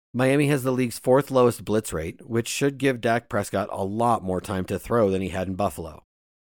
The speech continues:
A key part of that will be the health of the Cowboys' offensive line, and we will want to monitor the statuses of tackle Tyron Smith and guard Zach Martin, who both missed practice on Wednesday.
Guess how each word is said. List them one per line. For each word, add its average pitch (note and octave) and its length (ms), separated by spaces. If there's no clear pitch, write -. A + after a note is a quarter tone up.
A B2 100
key E3+ 220
part C#3 240
of A2 60
that G#2+ 180
will A#2+ 180
be C3 100
the B2+ 120
health G#2 320
of G2 80
the G2 100
Cowboys' G#2 420
offensive G2 480
line, F2+ 280
and G#2+ 100
we A#2 120
will A2+ 160
want B2 220
to C#3+ 60
monitor B2+ 440
the C3 80
statuses G2+ 580
of G#2+ 100
tackle G2 320
Tyron G#2 480
Smith G#2+ 320
and G2 160
guard F2+ 220
Zach F2 240
Martin, A#2 380
who C#3+ 60
both A#2+ 240
missed C3+ 260
practice G2+ 420
on F2+ 180
Wednesday. F#2 440